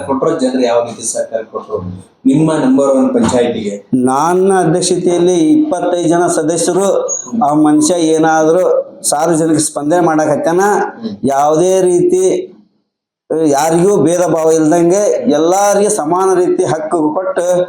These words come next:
Speaker 2: ಕೆಲಸ ಮಾಡಕತ್ತಾನ ಅನ್ನೋ ಒಂದು ಮನೋಭಾವ ಇಪ್ಪತ್ತೈದು ಜನರಲ್ಲಿ ಐತಿ, ನಮ್ಮ ಸಾರ್ವಜನಿಕರಲ್ಲಿ ಮೂಡೈತಿ ಅಂತ ಹೇಳಿ.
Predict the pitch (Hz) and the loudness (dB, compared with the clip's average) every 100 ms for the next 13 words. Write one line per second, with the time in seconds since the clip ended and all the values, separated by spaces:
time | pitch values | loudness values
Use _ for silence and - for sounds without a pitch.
0 | 180 - - - 160 160 196 190 156 156 | -6 -12 -14 -10 -4 -2 0 0 0 0
1 | 160 156 - 151 156 180 185 156 143 160 | 0 -2 0 2 2 2 2 2 2 0
2 | 156 185 156 156 151 151 139 143 147 143 | 2 2 2 0 0 0 0 -2 0 0
3 | 147 165 214 208 170 151 143 151 147 143 | 0 -2 -2 0 0 0 -2 0 0 0
4 | 156 151 156 120 117 113 156 - 107 117 | 0 2 2 0 -2 -4 -8 -6 -8 -8
5 | 110 110 104 | -20 -20 -20